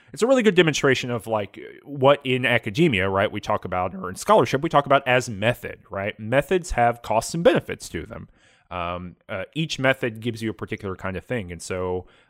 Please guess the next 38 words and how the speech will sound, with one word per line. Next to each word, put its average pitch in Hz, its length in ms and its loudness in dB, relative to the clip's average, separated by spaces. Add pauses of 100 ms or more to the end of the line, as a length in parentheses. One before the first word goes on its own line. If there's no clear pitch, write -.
um, 92 480 -4
you 120 100 -8
know, 95 140 -6
if - 140 -10
you're 98 100 -6
not 131 240 2
an 139 80 0
academic, 123 580 -2
if - 80 -14
you 95 60 -4
haven't 110 220 -2
gone 113 140 -2
through 113 120 -8
this 104 100 -10
training, 170 440 -6
if 107 100 -8
you 107 80 -8
just 110 240 -8
listen 113 240 -2
to 117 100 -4
the 104 80 -6
show, - 540 0 (140)
hello, 120 520 0
thanks 107 200 -6
for 120 80 -6
listening 107 260 -8
to 120 80 -8
the 120 60 -10
show. 233 280 4 (200)
But 165 80 0
this 180 120 2
is 175 120 -2
a 160 40 6
really 143 380 0
good 123 160 -2
example. 95 480 -8
If - 140 -12
you, 127 280 -8